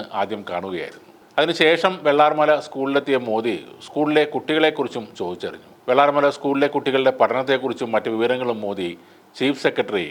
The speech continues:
ഡോക്ടർ വി വേണുവിൽ നിന്നും വിവരം തേടിയിട്ടുമുണ്ട്. ഉരുൾപൊട്ടലിൽ തകർന്നുപോയ ചൂരൽമല സ്കൂൾ റോഡിലെ വിവിധ പ്രദേശങ്ങളും പ്രധാനമന്ത്രി നടന്ന് കണ്ടു. അരമണിക്കൂറോളം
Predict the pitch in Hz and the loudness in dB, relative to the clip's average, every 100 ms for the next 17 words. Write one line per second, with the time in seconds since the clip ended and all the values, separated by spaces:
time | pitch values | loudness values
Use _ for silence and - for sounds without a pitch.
0 | 110 113 113 123 107 117 110 113 123 143 | -4 -2 0 -2 -2 -4 -2 0 0 0
1 | 143 139 117 104 92 104 98 101 95 98 | -4 -4 -6 -8 -10 -12 -6 -6 -6 -8
2 | 90 104 90 78 - - 151 165 190 190 | -6 -6 -6 -10 -14 -10 -4 0 2 2
3 | 196 170 151 151 170 165 165 160 151 139 | 2 4 4 4 4 4 4 4 0 0
4 | 151 156 160 151 - 143 139 139 131 135 | 0 2 2 2 0 -4 2 4 4 4
5 | 131 123 117 - 151 - 113 120 127 143 | 2 0 -6 0 -2 0 0 0 0 0
6 | 143 127 117 107 104 104 104 104 101 113 | -2 -2 0 2 2 0 0 2 0 -2
7 | 123 - 85 - 71 _ _ _ _ _ | -8 -8 -12 -12 -18 _ _ _ _ _
8 | _ - _ _ _ _ 139 175 175 156 | _ -20 _ _ _ _ 4 4 4 2
9 | 175 170 156 | 2 4 4